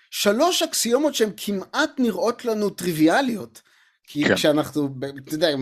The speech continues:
Speaker 1: מי שעושה מדע כל יום, הרי זה מה שאנחנו עושים. אבל זה לא טריוויאלי.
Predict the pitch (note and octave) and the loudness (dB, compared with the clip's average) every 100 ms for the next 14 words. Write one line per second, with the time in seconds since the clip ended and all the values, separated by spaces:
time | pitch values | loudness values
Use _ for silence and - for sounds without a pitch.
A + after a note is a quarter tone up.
0 | C3 C3+ D3+ D#3+ D#3 F#3 D#3+ D3 - E3 | -6 0 2 4 2 0 0 -2 -2 -2
1 | E3 C#3+ C#3 D#3+ F#3 A3+ C#3+ C3 C#3 D#3+ | -2 -2 -2 0 0 0 0 -2 -4 -4
2 | F3 D3 C#3+ C#3 D#3 D#3 D4 B2 - - | -6 -6 -6 -2 -2 -2 -2 -4 -6 -20
3 | - - - C3 D3 D#3+ C4 F4+ E4+ D#4 | -20 -14 -4 0 2 2 0 -2 -2 0
4 | D#3 A2+ G2+ | 0 -2 -6